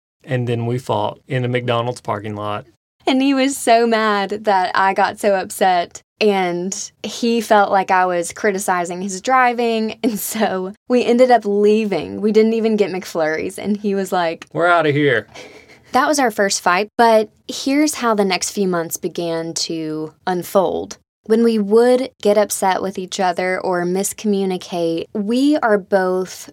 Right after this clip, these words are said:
Speaker 2: withdrawers by nature. And so I would get upset about something, usually, and we'll talk about my disillusionment in the next episode, but I would generally be the one to get upset. Would you say that's true?
Speaker 1: Yeah, and I think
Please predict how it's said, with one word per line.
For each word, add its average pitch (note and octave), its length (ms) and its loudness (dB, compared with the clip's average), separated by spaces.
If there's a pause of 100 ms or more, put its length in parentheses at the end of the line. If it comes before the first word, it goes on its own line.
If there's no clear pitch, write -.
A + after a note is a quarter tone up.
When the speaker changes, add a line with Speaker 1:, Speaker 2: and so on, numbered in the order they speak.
Speaker 2:
withdrawers F3 920 -2
by A3 200 0
nature. A#3 480 -2 (100)
And G#3+ 180 4
so F#3 600 0 (160)
I G#3 180 4
would B3+ 160 0
get B3 300 0
upset G3+ 320 -2
about E3 180 0
something, D#3 500 -6
usually, E3 500 -6 (120)
and F3+ 460 -2
we'll A3+ 240 0
talk C#4 320 -6
about G#3+ 280 2
my F#3 260 0
disillusionment E3+ 1080 -4
in F#3 160 -4
the F3 80 -4
next B3+ 340 -4
episode, D#3 580 -6
but - 160 -6
I G#3 220 -2
would B3 340 -2
generally C#4+ 440 0
be G3 180 -2
the F3 140 -6
one D#3+ 220 -8
to - 60 -16
get - 140 -8
upset. - 480 -8
Would F3+ 140 -8
you F#3 80 -6
say F3+ 160 -8
that's F3 200 -12
true? F3 320 -8 (300)
Speaker 1:
Yeah, D3 480 0 (300)
and D3+ 180 -2
I C#3 60 0
think C#3+ 440 -8